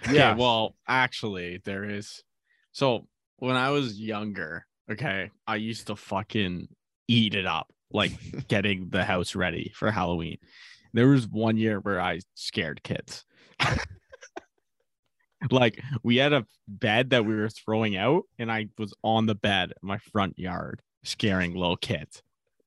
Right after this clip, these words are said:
Speaker 2: That's
Speaker 1: That's how
Speaker 2: fucked up.
Speaker 1: serious I took it.
Speaker 3: Are you
Speaker 2: You're a
Speaker 3: gonna do that
Speaker 2: sick
Speaker 3: again this year?
Speaker 2: bastard.
Speaker 1: No, I'm done that phase of my
Speaker 2: <laughs>
Speaker 1: life,
Speaker 2: You are a
Speaker 1: unfortunately.
Speaker 2: sick bastard for doing that.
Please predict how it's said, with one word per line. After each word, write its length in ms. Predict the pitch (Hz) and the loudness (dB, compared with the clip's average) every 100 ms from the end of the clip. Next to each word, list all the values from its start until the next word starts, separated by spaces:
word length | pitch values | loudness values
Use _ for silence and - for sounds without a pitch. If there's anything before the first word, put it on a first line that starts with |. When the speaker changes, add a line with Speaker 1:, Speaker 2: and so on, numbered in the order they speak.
| _ _ | _ _
Speaker 2:
That's 320 | - 156 123 110 | 2 6 6 4
Speaker 1:
That's 60 | 131 | 2
how 60 | 113 | 2
Speaker 2:
fucked 20 | |
up. 60 | 104 | 0
Speaker 1:
serious 480 | - 107 98 92 104 | -2 0 -2 -4 -6
I 80 | |
took 240 | 95 85 - | -6 -8 2
it. 80 | - | 6
Speaker 3:
Are 20 | |
you 60 | |
Speaker 2:
You're 80 | - | 8
a 40 | 135 | 8
Speaker 3:
gonna 100 | 131 | 8
do 120 | 123 | 8
that 160 | 123 120 | 8 8
Speaker 2:
sick 80 | 120 | 6
Speaker 3:
again 280 | 117 107 | 6 8
this 160 | 107 - | 6 4
year? 100 | 156 | 2
Speaker 2:
bastard. 120 | 202 - _ _ _ _ _ _ - | 2 -2 _ _ _ _ _ _ -6
Speaker 1:
No, 280 | 120 90 82 | -4 -4 -4
I'm 180 | 95 101 | -4 -4
done 260 | 101 92 | -4 -4
that 240 | 92 82 - _ | -8 -10 -12 _
phase 360 | - 85 - - - | -4 -4 -4 -10 -8
of 80 | |
my 140 | 101 87 | -4 -2
Speaker 2:
<laughs> 20 | |
Speaker 1:
life, 380 | 82 92 - - - | -4 -8 -14 -20 -6
Speaker 2:
You 220 | 127 190 | 4 6
are 160 | 214 196 | 8 8
a 20 | |
Speaker 1:
unfortunately. 40 | 147 | 6
Speaker 2:
sick 320 | - 175 147 - | 2 2 0 4
bastard 540 | 123 117 110 98 87 | 4 4 2 -6 -10
for 80 | 92 | -8
doing 300 | 92 87 82 | -6 -6 -8
that. 200 | 71 | -12